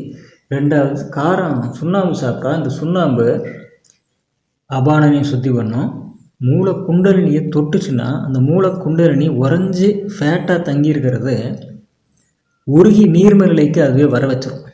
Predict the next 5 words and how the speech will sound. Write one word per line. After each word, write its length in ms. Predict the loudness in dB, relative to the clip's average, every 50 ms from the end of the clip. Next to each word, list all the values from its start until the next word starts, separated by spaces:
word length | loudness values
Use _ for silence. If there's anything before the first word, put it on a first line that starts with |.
| _ _ _ _ _ _ _ _ _ _ _ _ _ _ _ _ _ _ _ _ _ _ -6
கும்பகம் 440 | -2 -2 0 2 2 2 2 0 -2
செய்யக்கூடிய 440 | -2 -2 -2 0 0 0 0 0 0 0 0 0
வேலையை 300 | 0 0 0 0 0 2 2 2
ஏற்கனவே 340 | 0 0 -2 -2 0 0 0 0
இது 100 | -2